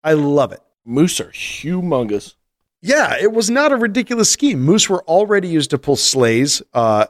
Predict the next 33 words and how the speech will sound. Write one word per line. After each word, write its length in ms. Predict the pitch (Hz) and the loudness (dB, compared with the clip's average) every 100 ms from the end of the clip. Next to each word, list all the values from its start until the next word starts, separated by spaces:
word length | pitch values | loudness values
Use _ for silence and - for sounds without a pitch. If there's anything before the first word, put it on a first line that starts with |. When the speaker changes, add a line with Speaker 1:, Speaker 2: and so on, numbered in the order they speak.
| - | -2
Speaker 1:
in 120 | 123 | -4
the 80 | 113 | -4
Swedish 340 | - 143 120 | -2 0 -2
courier 400 | - 160 135 113 | -2 2 2 2
service 380 | - 117 107 123 | 0 0 -2 -4
and 100 | 127 | -4
were 80 | 117 | -4
better 300 | 110 143 143 | 0 0 0
suited 320 | - 165 147 | 0 2 2
than 140 | 127 | 2
horses 420 | 110 120 113 120 - | 0 -2 -2 -4 -8
to 100 | 110 | -10
the 80 | |
climate. 500 | - 156 175 104 92 _ - - - _ | -8 -4 -2 -4 -8 _ -20 -20 -20 _
And 120 | 147 | -4
in 40 | 143 | -2
fact, 260 | 147 139 | 0 -2
moose 260 | 147 202 - | 0 0 -2
were 80 | 180 | -6
commonly 600 | - 160 151 139 135 135 | -4 -2 0 0 -2 -2
used 320 | 135 240 262 135 | 0 2 4 2
as 160 | 113 | -2
mounts 380 | 127 120 123 - - | -2 -2 -2 -6 -6
in 160 | 131 110 | -6 -2
Siberia, 840 | - 110 98 226 214 101 90 98 - _ _ _ | 0 0 0 0 0 0 -4 -10 -12 _ _ _
where 140 | 127 123 | -4 -2
they 100 | 117 | -2
were 120 | 113 | -4
capable 440 | - 139 123 117 | -2 -2 0 -2
of 80 | 113 | 0
outrunning 460 | 117 117 113 110 107 | 0 -2 -2 -4 -6
Cossacks, 720 | - 202 - - - - - | -4 -2 -2 -4 -6 -8 -8
which, 220 | 127 - | -10 -10